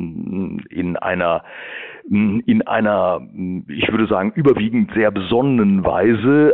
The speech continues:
Aber, ähm, dass wir jetzt im Klimabeschluss, äh, praktisch ein Grundrecht, äh, auf nachhaltigen Klimaschutz, äh, entwickelt haben, das hätte man, äh,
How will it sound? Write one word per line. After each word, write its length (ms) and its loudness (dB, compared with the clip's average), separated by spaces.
Aber, 680 0
ähm, 520 0
dass 220 -2
wir 400 0
jetzt 260 -6
im 120 -16
Klimabeschluss, 680 -4
äh, 140 2
praktisch 560 -6
ein 680 -8
Grundrecht, 760 0
äh, 180 4
auf 260 0
nachhaltigen 1200 -2
Klimaschutz, 640 -2
äh, 200 4
entwickelt 440 -4
haben, 320 -2
das 160 -4
hätte 200 0
man, 420 0
äh, 320 2